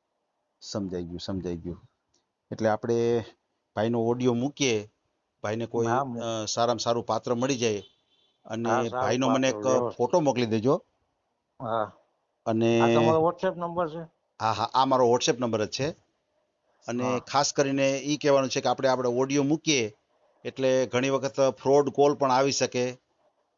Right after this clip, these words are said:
Speaker 1: અને
Speaker 2: હા.
Speaker 1: ઈ રીતના ફોન હોય કે, "ભાઈ, અમારે દીકરી છે અને અમારે
Speaker 2: હા.
Speaker 1: સંબંધ કરવો છે, તો તમે અમને અત્યારે ટિકિટ ભાડું આપો તો અમે અહીંયા જોવા માટે આવીએ."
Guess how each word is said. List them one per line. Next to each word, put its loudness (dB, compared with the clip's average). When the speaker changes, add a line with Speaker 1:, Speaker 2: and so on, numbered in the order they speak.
Speaker 1:
અને -4
Speaker 2:
હા. -2
Speaker 1:
ઈ -4
રીતના -2
ફોન 2
હોય 4
કે, -2
"ભાઈ, 2
અમારે 0
દીકરી -4
છે 0
અને -4
અમારે -2
Speaker 2:
હા. -4
Speaker 1:
સંબંધ -4
કરવો 2
છે, 0
તો -2
તમે -4
અમને -2
અત્યારે -2
ટિકિટ -8
ભાડું 4
આપો 4
તો -2
અમે 0
અહીંયા 0
જોવા 2
માટે 0
આવીએ." 2